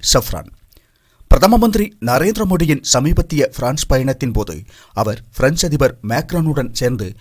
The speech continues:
மூலோபாய கூட்டாண்மையின் ஒரு பகுதியாக பிரான்சிற்கும் இந்தியாவிற்கும் இடையிலான ஆழமான நீண்டகால பாதுகாப்பு ஒத்துழைப்பை நினைவு கூர்ந்திருந்தார். அதோடு, ஏவுகணைகள், ஹெலிகாப்டர்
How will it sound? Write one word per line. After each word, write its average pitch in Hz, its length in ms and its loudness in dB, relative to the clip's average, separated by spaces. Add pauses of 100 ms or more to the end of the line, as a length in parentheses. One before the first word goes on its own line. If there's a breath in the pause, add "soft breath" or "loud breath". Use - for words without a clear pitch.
(220 soft breath)
மூலோபாய 139 560 2
கூட்டாண்மையின் 156 640 -2
ஒரு 127 160 -2
பகுதியாக 147 540 0
பிரான்சிற்கும் 147 720 0 (100)
இந்தியாவிற்கும் 151 560 -4
இடையிலான 110 500 -4 (420 soft breath)
ஆழமான 131 560 2 (120)
நீண்டகால 175 580 -2
பாதுகாப்பு 165 580 -2
ஒத்துழைப்பை 123 580 -4 (200)
நினைவு 117 320 -4
கூர்ந்திருந்தார். 95 640 -10 (800 soft breath)
அதோடு, 165 280 6 (240)
ஏவுகணைகள், 156 640 2 (160)
ஹெலிகாப்டர் 175 560 2